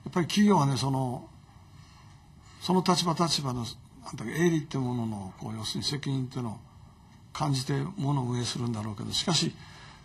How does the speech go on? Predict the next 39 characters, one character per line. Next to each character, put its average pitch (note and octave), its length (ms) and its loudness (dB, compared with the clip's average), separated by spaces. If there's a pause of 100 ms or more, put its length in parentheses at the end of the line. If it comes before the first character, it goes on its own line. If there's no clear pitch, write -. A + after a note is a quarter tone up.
(120)
対 C#3+ 160 2
極 F3+ 220 0
的 E3 200 2
に F#3 120 4
は F3 100 4
で B2 80 -2
す B2 120 -8
ね、 B2+ 80 -6 (720)
何 C3+ 180 4
の D3+ 100 4
た D#3+ 120 4
め E3+ 100 4
の D#3+ 120 4
企 - 160 0
業 C3 100 2
か、 A#2+ 100 -2
何 C3 180 2
の D3 100 2
た C#3+ 60 2
め C#3+ 80 0
の A#2+ 60 0
組 C3 140 -4
織 - 220 -4
か、 G2 60 -8 (680)
何 C3+ 140 4
の D#3+ 80 2
た D#3+ 120 0
め D3+ 80 2
の C3+ 60 2
努 C3 140 4
力 C3+ 140 0
か - 80 -4
と B2 120 -6
考 C3 200 -4 (120)
え B2 40 -2
れ A#2 80 -4
ば、 G#2 200 -6 (120)
私 D3 340 0
は、 C#3+ 240 4